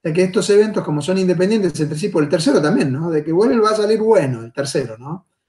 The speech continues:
Dado que antes, tanto el primero como el segundo han salido bueno, vuelve a ser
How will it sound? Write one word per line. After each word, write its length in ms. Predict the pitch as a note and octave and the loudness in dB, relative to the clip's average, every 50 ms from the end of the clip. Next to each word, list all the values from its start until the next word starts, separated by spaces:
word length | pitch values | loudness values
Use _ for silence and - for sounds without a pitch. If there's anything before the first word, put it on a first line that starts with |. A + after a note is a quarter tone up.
| _ _ _ _ _ | _ _ _ _ _
Dado 300 | - G3 A3+ A3+ G#3 - | -4 -2 0 0 0 0
que 180 | - F#3+ F3 F#3 | 0 0 0 2
antes, 540 | G3+ G#3+ F3+ D3+ B2+ C#3 C3 B2 - - _ | 2 0 -2 -2 -2 -4 -6 -8 -10 -10 _
tanto 240 | F3 F3+ F#3 G3 | -6 -4 -2 -2
el 60 | F#3 D#3+ | -2 0
primero 260 | E3 E3+ F#3+ F#3+ F3+ | -2 -2 0 0 0
como 140 | E3+ E3+ E3+ | -2 -2 -4
el 60 | D#3+ | -4
segundo 340 | E3 F#3 F#3 F#3+ D#3+ D3 D3 | -2 0 0 0 0 -2 -2
han 80 | D3 D3+ | -4 -4
salido 320 | - E3+ F#3 G#3 A3 A3+ | -4 -2 0 2 2 2
bueno, 340 | B3 A#3+ A3+ G3+ G#3+ G#3+ F#3 | 2 2 0 -2 -2 -2 2
vuelve 280 | G3+ C4 - G#3 F#3+ | 4 4 4 4 2
a 80 | D#3 C3+ | 0 -2
ser 280 | - D3 D3+ E3+ F#3 | -4 -6 -6 -6 -8